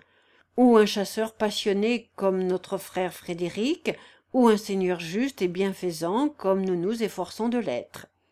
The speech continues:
Qu'il mène dès à présent la vie tranquille et inoffensive des vieillards. Ce sera le premier des Rudolstadt qui n'aura point eu de jeunesse.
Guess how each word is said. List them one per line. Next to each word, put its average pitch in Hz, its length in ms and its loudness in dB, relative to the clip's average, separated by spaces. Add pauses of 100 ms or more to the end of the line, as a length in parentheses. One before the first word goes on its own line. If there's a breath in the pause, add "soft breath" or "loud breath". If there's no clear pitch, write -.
(640)
Qu'il 285 240 0
mène 277 380 2
dès 262 300 -2
à 262 80 0
présent 240 580 -4 (300 loud breath)
la 233 140 2
vie 226 180 -4
tranquille 254 840 -2
et 220 160 2
inoffensive 233 720 -2
des 247 180 -2
vieillards. 233 760 -4 (460)
Ce - 180 -12
sera 175 360 -4
le 233 120 -2
premier 214 520 0
des 220 140 -2
Rudolstadt 175 840 -4
qui - 140 -6
n'aura 165 340 -4
point 185 300 -6
eu 202 60 -8
de 214 120 -2
jeunesse. 202 640 -8